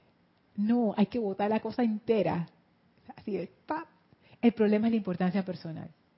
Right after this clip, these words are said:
Si yo saco eso de la ecuación, no hay ofensa. No hay nada que perdonar. Porque no hay ofensa. Porque no hay ese registro de odio. No hay. Entonces yo me ponía como, me doy cuenta ahora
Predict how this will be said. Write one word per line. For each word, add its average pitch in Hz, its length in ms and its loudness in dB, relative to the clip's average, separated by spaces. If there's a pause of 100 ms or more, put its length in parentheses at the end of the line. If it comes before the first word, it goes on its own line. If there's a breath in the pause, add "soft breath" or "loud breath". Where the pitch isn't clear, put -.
(720 soft breath)
Si 220 100 0
yo 254 140 0
saco 302 340 2
eso 294 200 0
de 269 100 2
la 208 100 0
ecuación, 196 580 -4 (100)
no 185 100 -4
hay 180 100 0
ofensa. 151 460 -8 (1000)
No 196 60 2
hay 214 80 6
nada 233 160 6
que 226 100 0
perdonar. 175 460 -2 (800 soft breath)
Porque 214 220 2
no 214 60 0
hay 240 120 2
ofensa. 185 600 -2 (800)
Porque 202 260 2
no 208 200 2
hay 220 160 6
ese 220 180 2
registro 208 720 -2
de 175 120 0
odio. 170 500 -2 (200)
No 202 240 0
hay. 208 360 -2 (800 soft breath)
Entonces 240 440 4
yo 285 120 2
me 294 100 2
ponía 233 340 4
como, 196 480 0
me 202 160 6
doy 226 140 4
cuenta 262 420 4
ahora 185 720 4